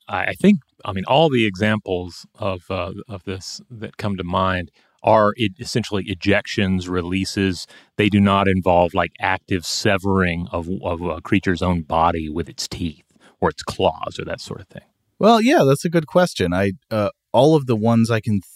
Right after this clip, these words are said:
Speaker 2: think of having read of, uh, read about before, yeah, just seem to be reject-, uh, severings, often of, like, a tail or a leg or something or a claw.
Speaker 1: Mm-hmm.
Speaker 2: Um, but, uh,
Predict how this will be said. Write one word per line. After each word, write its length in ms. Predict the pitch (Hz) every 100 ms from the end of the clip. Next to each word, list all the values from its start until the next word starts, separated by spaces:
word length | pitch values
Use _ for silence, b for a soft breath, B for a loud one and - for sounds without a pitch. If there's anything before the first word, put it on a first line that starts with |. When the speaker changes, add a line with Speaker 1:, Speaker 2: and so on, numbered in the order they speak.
| _
Speaker 2:
think 200 | 127 123
of 120 | 123
having 320 | 117 107 101 92
read 240 | 101 104
of, 260 | 92 85 78 - - -
uh, 160 | 95 87
read 160 | 95 92
about 260 | 90 87
before, 720 | - - 101 95 90 85 82 - -
yeah, 180 | 95 80
just 380 | 78 92 - - -
seem 240 | - 101 90
to 80 |
be 200 | 87 90
reject-, 640 | 87 - 95 90 101 90 -
uh, 240 | 110 90 87
severings, 640 | - 117 101 98 95 95
often 300 | 98 95 95
of, 140 | 85
like, 140 | 92 85
a 60 |
tail 440 | 80 - 95 87 85
or 260 | 85 85 87
a 80 |
leg 460 | 87 92 92 85 80
or 80 | 80
something 520 | - 82 - 80 80
or 120 | 80
a 60 | 80
claw. 540 | - 92 85 80 80
Speaker 1:
Mm-hmm. 720 | 85 90 87 - _ _ - 92
Speaker 2:
Um, 480 | 90 82 80 85 - -
but, 280 | 95 92 - -
uh, 180 | 98